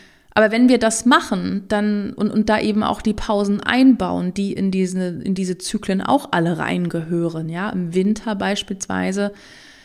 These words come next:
äh, zieht sich die Natur, Tour oder hat sich die Natur schon komplett zurückgezogen. Sie ist still,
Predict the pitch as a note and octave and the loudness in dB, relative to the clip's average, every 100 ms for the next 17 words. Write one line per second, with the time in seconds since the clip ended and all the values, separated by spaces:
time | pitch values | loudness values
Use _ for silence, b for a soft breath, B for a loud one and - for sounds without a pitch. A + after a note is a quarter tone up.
0 | B B _ G3+ F#3+ F#3+ G3 F#3+ G#3+ G#3+ | B B _ -6 -4 -4 -6 -6 -6 -4
1 | G3+ G3+ G3 F#3+ - G3 G#3+ - - A3 | -6 -4 -4 -4 -4 -4 -4 -6 -8 -2
2 | A3+ A#3 A#3+ - F3 E3+ - C4 - G#3+ | 0 0 -4 -6 -4 -2 0 -2 0 -4
3 | - F#3 F3+ - F3 - F#3 - G#3 C4 | -2 -4 -6 -4 -4 -2 -4 -4 -2 -2
4 | C4 - A#3+ B3+ G3+ - F3+ F3+ F3+ F#3+ | -2 0 0 0 -6 -6 -6 -6 -6 -8
5 | - - - - C4 C4+ F3+ E3+ | -6 -6 -8 -2 2 4 2 -2